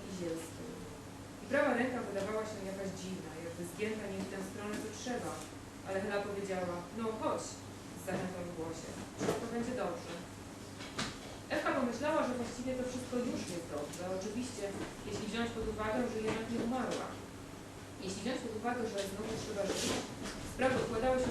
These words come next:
po prostu znakomicie, bo tego jeszcze sobie nie brali, żeby taka Ewka była gwiazdą dnia i żeby ktoś tak się nią opiekował. "Nie do mnie", powiedziała Hela. "Moja mama zobaczy, czy wszystko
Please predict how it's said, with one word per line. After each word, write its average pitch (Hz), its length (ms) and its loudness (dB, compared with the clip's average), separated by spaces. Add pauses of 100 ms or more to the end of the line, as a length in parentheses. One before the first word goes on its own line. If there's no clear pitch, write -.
po - 120 8
prostu 214 220 2 (100)
znakomicie, 214 600 -2
bo 156 60 -4 (140)
tego 190 140 2 (100)
jeszcze - 240 4
sobie - 180 6 (100)
nie 233 120 4
brali, - 320 8
żeby 202 220 -2
taka - 160 0 (120)
Ewka 202 240 -2
była 190 120 2 (100)
gwiazdą 202 300 0 (160)
dnia 170 180 -2 (440)
i - 100 -2
żeby - 200 6
ktoś 190 180 0 (120)
tak 170 140 -2
się 190 160 -4
nią 196 100 -4 (100)
opiekował. - 560 -4 (1400)
"Nie 269 200 12
do - 240 12
mnie", - 200 4
powiedziała 175 480 -2
Hela. 170 260 2 (300)
"Moja 202 200 0
mama 220 160 6 (100)
zobaczy, 196 380 2
czy - 120 2
wszystko 190 240 2